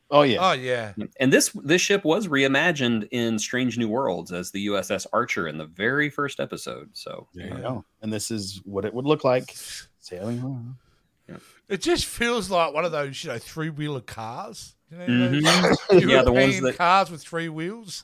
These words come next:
Speaker 2: <laughs>
Speaker 3: Yeah, if you turn too sharply, you're gonna roll. Yeah.
Speaker 1: <laughs> Yeah.
Speaker 2: <laughs> Yeah, it
Speaker 3: Like that,
Speaker 2: really
Speaker 3: the, they,
Speaker 2: does.
Speaker 3: if, if, uh, Top Gear is still around in the twenty-third century, they'd be making fun of this ship.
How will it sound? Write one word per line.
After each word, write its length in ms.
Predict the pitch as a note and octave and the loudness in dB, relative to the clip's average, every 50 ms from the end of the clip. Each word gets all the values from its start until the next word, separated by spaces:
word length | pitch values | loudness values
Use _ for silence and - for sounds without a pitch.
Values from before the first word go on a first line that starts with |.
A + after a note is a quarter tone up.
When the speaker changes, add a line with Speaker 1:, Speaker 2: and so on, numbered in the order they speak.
| - - | -10 -8
Speaker 2:
<laughs> 80 | - | 0
Speaker 3:
Yeah, 200 | B2 B2+ C3+ C3+ | 4 6 8 8
if 100 | B2 G#2+ | 8 6
you 120 | C3+ C3 B2 | 4 0 2
turn 380 | - - C#3 C#3 C#3+ C#3+ C#3 | 2 4 6 6 6 6 4
too 240 | C3 - C#3+ C#3 B2+ | 2 2 2 4 4
sharply, 500 | A2+ - - C3 B2+ B2+ B2+ - C3 C3 | 4 4 6 6 6 6 4 2 0 0
you're 160 | B2+ A#2 A2 | 0 0 0
gonna 200 | G#2+ A2+ A2 G#2+ | 0 0 0 0
roll. 420 | G2 F#2+ G2 G2+ G#2+ B2 C3 C#3 C3 | 0 0 2 2 2 2 0 -2 -4
Yeah. 360 | G#2 A#2+ B2+ B2 G#2 F#2 F2+ | -2 0 0 2 2 2 2
Speaker 1:
<laughs> 120 | D4 C4 | 0 2
Yeah. 500 | - A2+ G#2+ G#2+ G#2 G2+ - D#4+ D4 C4+ - | 0 0 0 0 0 0 0 2 2 2 2
Speaker 2:
<laughs> 60 | - | 2
Yeah, 180 | A3+ G#3+ F3+ D#3+ D3+ - D#3 | 4 4 4 4 4 2 0
it 120 | D3 C#3+ | -4 -4
Speaker 3:
Like 100 | - D#3+ | 0 2
that, 80 | C3+ C3 | 2 2
Speaker 2:
really 120 | E3 D3+ C3+ | 4 4 4
Speaker 3:
the, 220 | C#3+ D#3+ B2+ C3 | 4 4 4 4
they, 120 | C#3 E3+ E3+ | 2 0 0
Speaker 2:
does. 120 | E3+ - C#3+ C#3+ - | 0 -4 -12 -4 0
Speaker 3:
if, 180 | - E3 D#3 - _ _ | 0 0 0 -2 _ _
if, 280 | - D#3+ D#3+ D#3 - - | 0 0 0 0 0 2
uh, 300 | D#3+ C#3+ C3+ B2+ A#2+ A#2 - _ - | 6 8 8 8 6 4 0 _ -2
Top 260 | - F3+ G3 G#3 F#3+ | 2 4 4 4 2
Gear 160 | E3 E3+ E3 D3 | 0 -2 0 0
is 60 | B2+ | -2
still 200 | - - D3+ C#3+ | -2 -2 -2 0
around 300 | C3 A2+ A2+ A#2 A#2 A#2 A2+ | 2 2 2 2 2 0 -2
in 60 | G#2+ | -4
the 60 | G#2 | -4
twenty-third 480 | F#2+ - A2+ A2 G#2+ G#2+ - A2 G#2 G2 | -4 -4 -4 -4 -4 -4 -2 -4 -4 -2
century, 360 | - A2 G#2 G#2 G#2 G2 G2 | -4 -6 -4 -4 -4 -4 -4
they'd 180 | F#2+ G#2+ F#2+ | -4 -4 -4
be 80 | G2+ G#2+ | -2 -2
making 300 | G2+ G2+ G2+ F#2 G#2 G2 | -2 -2 -2 -4 -6 -8
fun 200 | F2+ - G2 F#2 | -8 -8 -8 -8
of 80 | F2 D#2+ | -8 -8
this 120 | F2 E2+ | -8 -10
ship. 340 | - - - F2+ D#2 C#2 - | -8 -8 -8 -8 -8 -10 -10